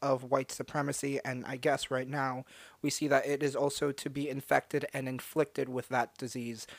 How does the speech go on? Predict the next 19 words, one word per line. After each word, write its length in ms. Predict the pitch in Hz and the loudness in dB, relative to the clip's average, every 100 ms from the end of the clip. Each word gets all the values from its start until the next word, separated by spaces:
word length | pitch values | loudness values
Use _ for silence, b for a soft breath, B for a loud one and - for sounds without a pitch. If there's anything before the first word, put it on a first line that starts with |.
| B B - | B B 4
Um, 220 | 135 135 | 6 6
Maura 320 | 170 185 185 | 8 10 10
Sanchez, 640 | - 170 143 143 131 131 - - | 8 2 4 4 4 0 -8 -4
chief 240 | - 170 | 2 2
political 300 | - 156 147 | 6 6 6
correspondent, 560 | 143 151 135 - 135 131 | 2 2 4 4 4 4
political 360 | 151 151 147 139 | 2 4 4 4
activist 580 | 127 - 135 131 123 | 4 2 -2 -2 -4
for 200 | - 147 | -2 -2
The 100 | 135 127 - | -2 -4 -4
Beat, 260 | 170 165 160 | 0 2 2
thank 180 | 151 143 | -2 -2
you 60 | 143 | 2
so 180 | - | 4
much 240 | 147 143 - | 6 4 0
for, 460 | - 156 143 135 B B B - | 2 6 6 6 B B B 4
um, 360 | 131 131 131 135 | 8 8 6 0
coming 300 | - 143 147 | -2 2 8
on. 320 | 151 151 | 8 6